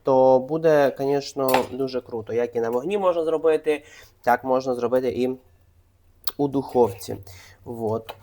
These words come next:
У того є пароконвектоматна, у нас духовка шостого покоління, то таке, типу, як пароконвектомат. Так що дуже смачно, дуже люблю готувати, але дуже рідко останнім часом готую. А бачу, що вам рецепти залітають,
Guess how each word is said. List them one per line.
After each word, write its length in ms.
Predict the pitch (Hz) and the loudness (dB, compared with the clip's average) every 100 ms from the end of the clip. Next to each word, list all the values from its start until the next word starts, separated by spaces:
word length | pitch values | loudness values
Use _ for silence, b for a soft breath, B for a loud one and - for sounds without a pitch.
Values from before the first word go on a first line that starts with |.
| B B B B B - _ _ _ | B B B B B -20 _ _ _
У 20 | |
того 200 | 202 156 | -4 -2
є 220 | 127 131 123 | 0 0 0
пароконвектоматна, 1200 | 135 127 113 123 120 127 131 180 196 269 240 175 | 0 0 -2 -4 -4 -4 -4 -2 0 0 0 0
у 60 | |
нас 180 | 165 156 | 2 0
духовка 440 | 151 147 151 143 | -4 -4 -4 -4
шостого 380 | 139 139 131 139 | -4 -6 -2 -4
покоління, 540 | 139 160 185 214 262 185 | -4 -2 0 2 0 -2
то 100 | 143 | -4
таке, 380 | 123 - 143 B B B - | -8 -6 -6 B B B -6
типу, 260 | 147 - 135 | -6 -4 -2
як 240 | 135 131 | -2 -2
пароконвектомат. 880 | 139 131 117 127 120 113 120 113 98 - | 2 2 2 -6 -12 -12 -14 -12 -12 -12
Так 200 | 127 - | -14 -14
що 200 | - 69 - - | -18 -20 -20 -20
дуже 200 | 131 123 | -16 -14
смачно, 400 | - 180 190 147 | -4 -4 -4 -10
дуже 240 | 139 135 | -10 -6
люблю 240 | 135 135 131 | -6 -6 -10
готувати, 380 | 127 131 180 - | -4 0 0 2
але 200 | 147 135 | 0 2
дуже 260 | 170 160 | -2 -4
рідко 280 | 127 151 - | -6 -6 -6
останнім 360 | 127 - 123 123 | -6 -2 -4 -4
часом 300 | 165 160 135 | -6 -8 -10
готую. 1000 | 123 147 175 - - 131 151 120 117 110 B B B | -4 -2 -2 -6 -6 -4 -6 -6 -8 -8 B B B
А 100 | 131 | 2
бачу, 300 | 131 190 170 | 4 4 2
що 140 | - 139 | -6 -2
вам 160 | 160 | -2
рецепти 480 | 135 127 143 - 123 | -2 -4 -6 -6 -6
залітають, 960 | 120 156 190 190 208 214 220 226 220 | -2 0 0 2 6 8 8 4 2